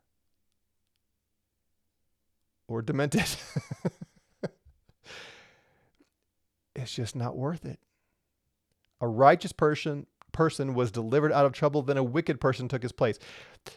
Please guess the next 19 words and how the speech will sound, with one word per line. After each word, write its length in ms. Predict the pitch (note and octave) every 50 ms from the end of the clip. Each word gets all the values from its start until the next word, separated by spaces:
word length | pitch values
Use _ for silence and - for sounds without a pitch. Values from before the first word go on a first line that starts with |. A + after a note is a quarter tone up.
| _ _ - - _ _ _ _ - -
Again, 260 | D3 C3+ A#2 F3+ F3
do 60 | C#3+ C#3
you 60 | C3+
see 420 | - - - F#3 F#3+ F#3+ F3 - - _ _ _ _ _ _
why 240 | - D3 D3 D3+ C#3+
I 60 | C3+
started 340 | B2+ - - D3 C#3+ D3 D3
this 180 | D#3 D#3 -
with 360 | - C3+ B2+ - - - - - -
reminding 640 | - B2 B2 A#2+ A2+ A#2+ B2 C3+ C#3 C#3 C#3+ C#3+ C#3+
ourselves 920 | - C3+ C3 C3 B2+ - - C#3+ C3+ C3+ C3+ C#3 C#3+ D3 C#3+ C#3+ - - - - _ _ -
that 420 | A2 G#2+ B2 A#2+ A2+ A2 - - - _ _ _ _ _ _ _ _ _ - A#2
Jesus 500 | F#2 - B2+ C3+ C#3 C3 C3+ C#3+ B2+ - -
is 440 | C3 C3+ B2+ B2+ B2 A#2 G#2+ G2+ - -
ruling 720 | - G#2+ A2+ B2+ C3 C3 C3 C3+ C3+ C3+ C3+ C3 C#3 C#3 - _ _ _ _ _ _ _ _ _ _ _ _ _ -
in 260 | - A#2+ A2+ A2 G#2+
righteousness 600 | G2+ A#2 A#2 A#2+ C#3 - D3+ C#3 - C#3+ C#3 C3+ -
and 320 | - B2 A#2 A2+ G2+ F#2
justice? 720 | - B2 A#2+ B2+ - - - - F3+ F3 - - - -